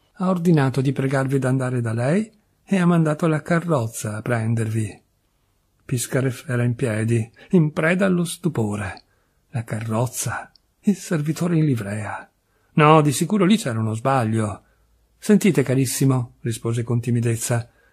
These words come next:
«di certo non era qui che dovevate venire. Senza dubbio, la signora vi ha mandato da qualcun altro, non da me.» «Non mi sono sbagliato. Siete voi che vi siete degnato d'accompagnare a piedi la signora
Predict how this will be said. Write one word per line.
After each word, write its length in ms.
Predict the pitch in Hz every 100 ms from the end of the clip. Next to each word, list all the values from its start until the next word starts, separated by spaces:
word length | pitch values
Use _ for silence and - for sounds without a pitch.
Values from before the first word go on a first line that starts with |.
| _
«di 140 | - 123
certo 380 | 143 156 - 110
non 180 | 104
era 240 | 143 151 104
qui 240 | 131 120
che 140 | 117 117
dovevate 480 | 113 120 117 117
venire. 600 | 117 120 127 120 113 113 _ _ _ _ _
Senza 400 | - 156 147 151
dubbio, 460 | 143 131 131 135 - - _
la 100 | 131
signora 420 | - 127 156 160
vi 100 | 127
ha 60 | 120
mandato 360 | 123 131 123
da 120 | 120
qualcun 340 | 107 120 113 113
altro, 640 | 143 139 117 101 101 - _ _
non 300 | 123 156 202
da 120 | 107
me.» 400 | 110 107 98 - _ _ _ _ _ _ _ -
«Non 160 | 139
mi 140 | 131 120
sono 320 | 180 240 220
sbagliato. 880 | 131 120 127 120 123 135 117 117 _
Siete 300 | - 151 139
voi 380 | 120 180 226 151
che 140 | -
vi 80 | 127
siete 300 | - 135 135
degnato 420 | 127 127 143 147
d'accompagnare 680 | 123 113 127 123 127 131 127
a 60 | 117
piedi 560 | 139 139 156 143 127 - _ _
la 120 | 175
signora 540 | 143 147 139 131 151